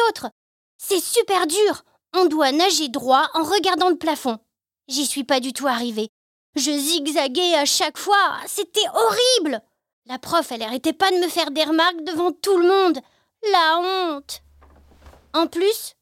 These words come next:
j'étais même pas avec Tim et Elodie. Normalement, ils sont dans mon groupe et on rigole un peu. Enfin, quand Sylvie nous voit pas. Mais aujourd'hui, on a dû se séparer dans le bassin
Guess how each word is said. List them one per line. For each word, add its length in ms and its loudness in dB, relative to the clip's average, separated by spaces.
j'étais 360 -2
même 300 4
pas 200 2
avec 240 -4
Tim 320 0
et 140 2
Elodie. 440 -4
Normalement, 520 4
ils 100 0
sont 200 -2
dans 160 0
mon 200 2
groupe 280 0
et 60 -2
on 80 2
rigole 380 0
un 100 2
peu. 260 0
Enfin, 460 -2
quand 120 -10
Sylvie 440 -4
nous 120 -4
voit 160 0
pas. 220 0
Mais 300 2
aujourd'hui, 520 2
on 200 8
a 100 4
dû 140 -2
se 140 0
séparer 720 0
dans 100 2
le 120 -2
bassin 520 0